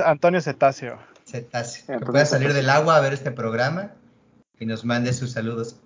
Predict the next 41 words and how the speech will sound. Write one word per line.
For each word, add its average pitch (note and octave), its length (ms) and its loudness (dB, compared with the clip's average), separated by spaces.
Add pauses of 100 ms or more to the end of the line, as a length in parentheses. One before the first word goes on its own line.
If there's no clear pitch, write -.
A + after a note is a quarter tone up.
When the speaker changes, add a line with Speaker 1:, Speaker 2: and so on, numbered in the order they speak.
(1040)
Speaker 3:
Y C3 160 0
este, A#2+ 800 -6
y C#3+ 60 -2
bueno, C#3+ 320 0
ya, C#3 300 2
eh, C#3+ 120 -8
para A#2+ 320 -4
continuar, D#3 640 -8 (680)
les - 120 -16
tengo A3 320 -2
un G3+ 420 -12
regalito C3+ 400 -6
que - 120 -16
nos A#2 140 -16
mandó A#2 200 -12
la C3+ 120 -8
familia A#2 580 -12 (120)
New A#2 160 -10
Balance. F3+ 320 -10 (340)
Speaker 1:
Ahora C3+ 260 0
sí C3 120 -4
Speaker 2:
Uf. C#3+ 60 -2
Speaker 1:
te D3 100 -2
llegó, A#2+ 180 -4
ahora C3+ 400 0
sí C3+ 100 -6
te D3 100 0
llegó B2 160 0
directo C3 360 -2
a - 40 -8
ti. B2 180 -14 (540)
Speaker 3:
La - 60 -16
Speaker 2:
Oye, B2+ 260 2
Speaker 3:
nueva C#3 200 2
Speaker 2:
¿eh? - 40 -6
Speaker 3:
piel, C3+ 300 0 (360)
la A#2 120 -10
nueva C3+ 380 -2
piel C#3+ 180 -2
del B2 160 -6
Toluca, A2+ 420 -10